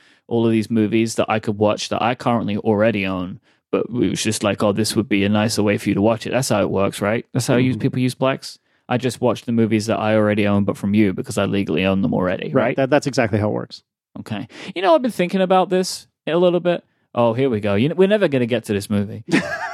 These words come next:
Speaker 1: If, if you, you, if I came to your house and
Speaker 2: Mm-hmm.
Speaker 1: you had Ronin on Blu-ray and you
Speaker 2: Mm-hmm.
Speaker 1: were like, "Here you go, give it back to me next week," that's not illegal.
Speaker 2: That's right.
Speaker 1: So why is,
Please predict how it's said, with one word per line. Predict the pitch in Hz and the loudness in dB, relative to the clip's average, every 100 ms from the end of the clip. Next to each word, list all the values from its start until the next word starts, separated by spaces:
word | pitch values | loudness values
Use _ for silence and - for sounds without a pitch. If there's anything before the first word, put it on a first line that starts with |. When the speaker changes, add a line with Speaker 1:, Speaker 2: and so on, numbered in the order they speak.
| - - | -12 -6
Speaker 1:
If, | - 359 - | 2 2 0
if | - - 359 - 196 | -2 2 2 0 -4
you, | 208 254 196 202 | 4 4 2 -4
you, | 196 220 - | -2 0 0
if | 214 | 0
I | 269 311 | 0 0
came | - 247 | 2 0
to | 220 | 2
your | 202 165 | 0 0
house | 143 101 - - - - _ _ | 0 -4 -4 -6 -8 -16 _ _
and | 123 123 | 0 4
Speaker 2:
Mm-hmm. | 113 | 4
Speaker 1:
you | 127 | 4
had | 127 117 | 2 2
Ronin | 120 113 110 | 2 2 2
on | 104 | 2
Blu-ray | 107 90 65 - - | 2 0 0 -6 -4
and | 120 | 2
you | 113 | 4
Speaker 2:
Mm-hmm. | |
Speaker 1:
were | 110 | 4
like, | 104 - | 2 0
"Here | 131 | 0
you | 107 | 2
go, | 87 78 123 127 | 2 0 -4 -6
give | - 117 | 0 0
it | - | 2
back | 101 - | -2 -2
to | |
me | 113 | 0
next | 101 98 - | 0 -2 -4
week," | 85 62 _ _ - | -4 -4 _ _ -4
that's | 349 - | -4 -2
not | 403 | 0
illegal. | 160 151 190 - - - _ _ _ _ _ _ | 2 2 0 -2 -12 -18 _ _ _ _ _ _
Speaker 2:
That's | 147 - | 0 0
right. | 113 - _ _ _ _ | -4 -8 _ _ _ _
Speaker 1:
So | - 202 | -2 2
why | 190 254 | 2 2
is, | 294 226 | 0 -2